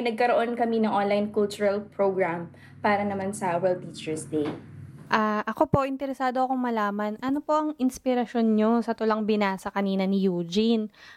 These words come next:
Speaker 2: Ah, yung guro, ano po ang kwento sa likod ng pagkakasulat nito?
Speaker 1: Salamat pala, no, sa napakahusay na pagbasa ng tulang yan.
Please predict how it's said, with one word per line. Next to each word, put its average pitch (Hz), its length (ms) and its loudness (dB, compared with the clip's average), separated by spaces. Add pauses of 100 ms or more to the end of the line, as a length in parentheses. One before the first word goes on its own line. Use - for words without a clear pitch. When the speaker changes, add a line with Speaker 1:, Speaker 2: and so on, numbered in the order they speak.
Speaker 2:
Ah, 226 240 2
yung 254 320 4
guro, 240 560 2 (400)
ano 262 160 0
po 285 160 2
ang 277 80 2
kwento 233 560 0
sa 220 160 -2
likod 214 320 0
ng 202 240 2
pagkakasulat 190 720 -2
nito? - 320 -10 (160)
Speaker 1:
Salamat 330 480 4
pala, 302 320 4
no, 254 160 0
sa 226 400 0
napakahusay 240 720 0
na 233 80 0
pagbasa 208 400 2
ng 214 240 0
tulang 190 240 2
yan. 170 320 -4